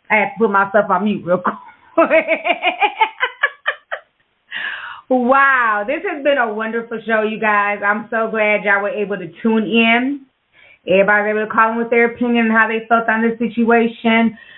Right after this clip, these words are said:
You know, like I said, she's still on Twitter right now. She's still going. It is damn near ten o'clock at night. She is still going on Twitter right now, asking folks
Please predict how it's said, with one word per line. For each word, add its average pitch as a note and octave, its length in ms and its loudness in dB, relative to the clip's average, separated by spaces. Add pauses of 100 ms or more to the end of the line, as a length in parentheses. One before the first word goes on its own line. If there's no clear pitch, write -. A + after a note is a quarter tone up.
(100)
You C4+ 160 6
know, B3 160 6
like A3+ 160 2
I A#3 220 2
said, A#3 180 0
she's D#4+ 180 0
still E4 220 2
on D#4 160 0
Twitter C#4 160 2
right B3 220 2
now. B3+ 260 -4
She's B3+ 220 -8
still C4+ 220 2
going. F#3+ 460 -2 (280)
It C#4+ 180 4
is C4 100 -6
damn B3 220 -2
near A3 160 -2
ten C#4 140 0
o'clock C4+ 320 0
at B3+ 120 0
night. G3+ 360 -2 (500)
She D4 160 4
is C4 160 2
still C4 240 4
going B3 240 0
on A#3+ 180 2
Twitter B3 200 4
right A#3 220 2
now, A3 600 2 (320)
asking G#3+ 580 0
folks A3+ 300 2